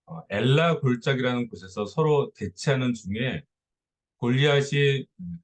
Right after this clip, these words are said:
사십 일을 조석으로, 사십 일을 아침 저녁으로 나와서 하나님을 모욕하고 하나님의 군대를 모욕하고 계속해서 이스라엘을, 아, 도발하였습니다. 그 거대한 골리앗 앞에, 어,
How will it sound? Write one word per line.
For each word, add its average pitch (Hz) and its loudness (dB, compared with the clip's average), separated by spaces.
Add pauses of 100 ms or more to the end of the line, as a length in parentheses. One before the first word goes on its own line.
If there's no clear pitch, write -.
사십 214 -2
일을 110 -2 (440)
조석으로, 113 0 (120)
사십 165 0
일을 151 2
아침 120 0
저녁으로 131 -2
나와서 98 -2 (680)
하나님을 143 2
모욕하고 110 -2
하나님의 147 -2
군대를 151 -2
모욕하고 107 -6 (320)
계속해서 113 -6
이스라엘을, 139 0 (420)
아, - -20 (280)
도발하였습니다. 131 -2 (1000)
그 175 2
거대한 165 4
골리앗 147 4
앞에, 135 -2 (540)
어, - -16